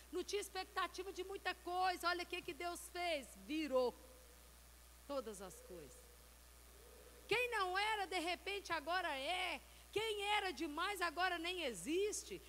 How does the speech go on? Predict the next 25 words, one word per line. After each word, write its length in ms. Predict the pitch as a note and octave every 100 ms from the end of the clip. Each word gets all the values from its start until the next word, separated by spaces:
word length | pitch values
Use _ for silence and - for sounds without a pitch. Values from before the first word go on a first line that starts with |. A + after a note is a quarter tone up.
| -
E 120 | F4+
Deus, 380 | F4+ F#4+ A4 F#4+
então, 540 | E4+ C#4 F#4 G4+ G#4+ D#4
vem 260 | F4 G4+ G4+
e 60 | G4+ G4
equilibra 760 | G4+ F#4+ D4 F4 G#4 G#4 F#4+
a 40 |
humanidade. 920 | F4 E4+ D4 A#3 C4 D4 F4+ E4 A#3+ - -
E 140 | E4+ G4 G4
qual 300 | F4+ G4 G#4+ C#4 -
dia 220 | E4+ G#4 G4+
da 160 | F#4
sua 280 | D4+ - G#4
história, 560 | G4+ - D#4+ D#4+ F4 F#4
em 100 | D#4
dois 380 | F4 F#4+ D#4 D#4
anos 240 | G4 G#4
de 100 | G4
pandemia, 560 | G4+ G4 F4+ D#4+ F4 F#4+ - -
que 120 | F4
você 360 | F4+ F4 - F4
foi 240 | E4+ E4+
abandonado 680 | C#4+ D#4+ D4+ D#4 D4 D4 C#4+
por 100 | B3
Jesus? 540 | C#4 C4+ B3+ B3+ G#3